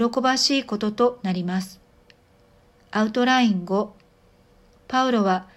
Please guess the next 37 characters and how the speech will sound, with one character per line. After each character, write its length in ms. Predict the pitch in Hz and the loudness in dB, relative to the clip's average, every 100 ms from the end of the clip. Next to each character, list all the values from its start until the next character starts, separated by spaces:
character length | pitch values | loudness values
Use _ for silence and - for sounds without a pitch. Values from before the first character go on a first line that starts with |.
| _ _ - | _ _ -10
キ 160 | - | -2
リ 120 | 247 262 | -2 -2
ス 60 | |
ト 160 | - 254 | -4 -2
と 120 | 247 | -2
共 280 | 247 226 240 | 0 2 4
に 260 | 254 247 - | 2 -2 -6
十 240 | 220 220 | -2 0
字 120 | 214 220 | 0 -2
架 160 | 214 | 2
に 200 | 220 247 | 2 2
つ 100 | 247 | -2
け 100 | 208 | -4
ら 140 | 202 202 | -2 -2
れ 100 | 202 | 0
ま 160 | 214 | 0
し 80 | 214 | 0
た。 240 | 196 185 - _ _ _ _ _ _ _ _ - | 0 -2 -4 _ _ _ _ _ _ _ _ -12
集 320 | - 247 247 | -6 -2 -2
結 240 | 247 247 | -2 -4
さ 120 | - 226 | -4 -4
せ 140 | 247 | 0
ら 120 | 254 | 2
れ、 260 | 240 185 - _ _ _ _ | 2 0 -4 _ _ _ _
発 320 | 214 214 240 | -12 -6 0
芽 140 | 240 | 0
さ 120 | 247 233 | 0 -2
せ 140 | 240 | 0
ら 120 | 247 | 2
れ 120 | 254 | 2
る 100 | 262 | 0
こ 140 | - 214 | -2 0
と 160 | 240 | 2
を 80 | 226 | 0
通 260 | 220 233 247 | 0 0 0
し 80 | - | 0
て、 300 | 190 - | -2 -2